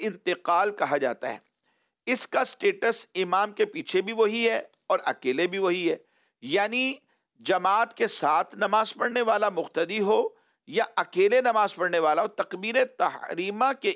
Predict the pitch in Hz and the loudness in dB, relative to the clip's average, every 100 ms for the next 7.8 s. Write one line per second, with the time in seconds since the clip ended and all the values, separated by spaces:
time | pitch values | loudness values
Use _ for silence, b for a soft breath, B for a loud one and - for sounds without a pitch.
0 | 160 156 156 208 262 214 226 214 156 165 | -2 0 2 2 2 2 -2 -2 -4 -2
1 | 180 180 185 180 165 - 151 - 151 139 | 0 0 -2 -6 -8 -4 -4 0 0 2
2 | 151 202 196 117 - _ _ _ _ _ | 2 2 0 -8 -10 _ _ _ _ _
3 | _ _ 127 202 247 196 156 165 214 - | _ _ 0 2 2 0 -2 0 0 -2
4 | - - - 190 180 185 165 107 98 - | -6 -6 -4 -4 -2 -2 -2 -6 -10 -12
5 | _ _ - 180 214 - 190 226 226 240 | _ _ -2 0 -2 0 2 2 2 0
6 | 233 214 190 196 208 175 - 165 165 143 | 0 0 -2 -2 -2 -4 -2 0 0 -2
7 | 135 113 135 156 185 147 165 - | -6 -6 -6 -2 0 0 0 -4